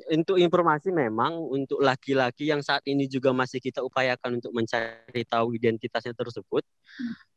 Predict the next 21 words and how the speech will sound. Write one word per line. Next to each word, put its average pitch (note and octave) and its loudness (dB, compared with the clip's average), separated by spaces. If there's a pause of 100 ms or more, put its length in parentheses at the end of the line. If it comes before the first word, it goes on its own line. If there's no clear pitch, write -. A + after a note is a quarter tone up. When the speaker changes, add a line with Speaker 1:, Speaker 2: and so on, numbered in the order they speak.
Speaker 1:
eh, C#3 4
sudah F#3 4
dikenal F3+ 0
sejak C#3+ 2
tiga C#3 0
tahun C#3+ 2
lalu C#3 2
begitu. A#2+ -6 (320)
Ah, D#3 4
dan E3+ 0
itu E3 -2
juga, G3 2
eh, C3+ -2
yang C#3 0
menariknya C3 -2
bahwasanya B2 2 (720)
mereka E3 4
itu G#3+ 0
berkenalan F3 0
di D#3+ -2
sebuah C3+ 4